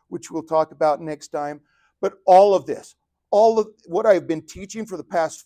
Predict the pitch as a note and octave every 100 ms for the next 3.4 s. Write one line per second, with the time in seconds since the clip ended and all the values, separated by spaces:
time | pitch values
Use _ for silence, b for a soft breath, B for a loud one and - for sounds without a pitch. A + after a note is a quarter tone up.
0 | _ G#3+ A3 G#3+ F#3+ F#3+ A#2+ - - _
1 | _ _ _ _ _ _ _ _ _ _
2 | F3 E3 E3 - - B3+ A#3+ G3 A3 A3
3 | E3+ D3+ C#3+ C#3+